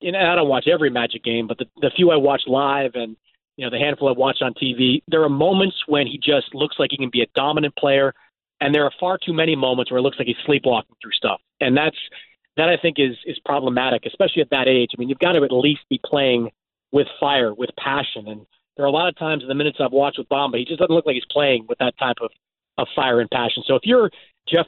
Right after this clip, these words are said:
Weltman and John Hammond and Steve Clifford, I mean, look, you wanna make the playoffs this year, but as much as anything else, you wanna know what your future is gonna look like, which guys are gonna be part of it. And there are a lot of young pieces on that roster, and if they're able to figure out who the guys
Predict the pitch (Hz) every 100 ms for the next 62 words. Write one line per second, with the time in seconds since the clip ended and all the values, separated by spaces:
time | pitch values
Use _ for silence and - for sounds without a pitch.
0 | 143 147 165 139 135 139 156 135 139 139
1 | 123 131 127 127 143 - 117 - 127 -
2 | 127 - 127 156 190 151 160 151 147 131
3 | - - 175 135 - 120 120 113 123 120
4 | _ _ - 151 180 - 170 139 131 143
5 | 123 156 170 160 135 143 139 123 117 _
6 | _ _ - - _ _ 131 180 156 151
7 | - 151 143 147 120 135 113 135 - 107
8 | - 165 - 170 151 143 127 120 - -
9 | _ _ - 135 135 120 - - 147 123
10 | 107 95 113 110 120 123 135 147 139 147
11 | 143 - 156 - 139 131 123 139 135 -
12 | 117 113 - _ _ - 139 170 185 170
13 | 147 - 151 147 139 135 151 156 143 143
14 | 143